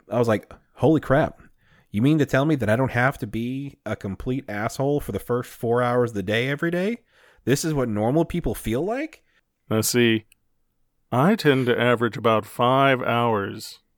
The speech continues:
Speaker 2: so
Speaker 1: Oh, so that explains it.
Speaker 2: How, how much of my general personality is just lack of sleep?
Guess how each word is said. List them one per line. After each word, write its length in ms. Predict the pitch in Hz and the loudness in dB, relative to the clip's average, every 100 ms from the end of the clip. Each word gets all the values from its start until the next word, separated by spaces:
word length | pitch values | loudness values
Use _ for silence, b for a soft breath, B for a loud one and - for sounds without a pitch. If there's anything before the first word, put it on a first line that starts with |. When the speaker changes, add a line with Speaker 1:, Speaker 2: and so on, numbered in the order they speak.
| _ | _
Speaker 2:
so 760 | - - 135 117 107 104 98 - _ _ - - _ - | -14 -2 2 4 4 0 -4 -12 _ _ -20 -20 _ -10
Speaker 1:
Oh, 500 | 120 175 233 262 220 | -6 -2 0 0 0
so 160 | 135 113 | 0 -2
that 220 | 104 98 | -2 -2
explains 640 | - - 104 143 233 165 | -6 -8 -6 -2 -2 -2
it. 260 | 65 53 - _ _ _ - | -4 -10 -12 _ _ _ -20
Speaker 2:
How, 420 | - - 139 156 | -6 2 4 4
how 280 | - 139 151 | 2 4 4
much 460 | 151 143 160 - - | 6 6 4 2 -2
of 260 | 127 127 | 2 2
my 460 | 117 123 120 123 120 | 2 2 4 4 2
general 560 | 110 117 117 123 120 113 | 0 0 2 4 4 2
personality 800 | 120 117 - 107 117 120 107 104 | 0 0 0 -2 -2 0 -2 -2
is 160 | 104 | -4
just 240 | - 113 117 | -4 -4 -2
lack 260 | 113 - | -4 -4
of 100 | - | -10
sleep? 360 | - - 151 | -8 -6 -6